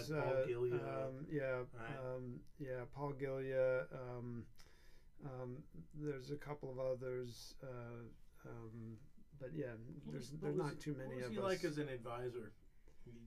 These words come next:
Speaker 1: Did he let you do whatever the hell you wanted, or was he in your business, or?
Speaker 2: Uh, he was, he was not in your business,
Speaker 1: Hmm.
Speaker 2: um, and in fact, uh, I tried when I started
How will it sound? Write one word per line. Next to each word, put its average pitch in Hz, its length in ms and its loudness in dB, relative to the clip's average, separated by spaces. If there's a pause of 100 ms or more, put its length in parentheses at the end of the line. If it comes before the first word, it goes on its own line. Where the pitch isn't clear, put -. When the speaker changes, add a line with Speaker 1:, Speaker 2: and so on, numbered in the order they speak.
(120)
Speaker 1:
Did 131 80 -2
he 131 80 -2
let 135 180 -4
you 127 80 -6
do 127 120 0
whatever 127 260 0
the 123 80 0
hell 123 100 -2
you 123 160 2
wanted, 131 380 -4
or 117 80 -6 (500)
was 110 120 -10
he 117 120 -4
in 117 80 -6
your 117 120 -4
business, 131 520 -4
or? 104 300 -6 (600)
Speaker 2:
Uh, 151 340 4
he 151 180 2
was, 156 360 0
he 151 180 0
was 151 480 2
not 160 320 0
in 151 120 2
your 135 100 0
business, 131 800 0
Speaker 1:
Hmm. 143 60 -6
Speaker 2:
um, 131 420 -2
and 143 140 2
in 139 100 -2
fact, - 540 0 (280)
uh, 165 380 -4
I 151 100 0
tried 170 600 4
when 135 160 2
I 131 80 0
started 147 500 2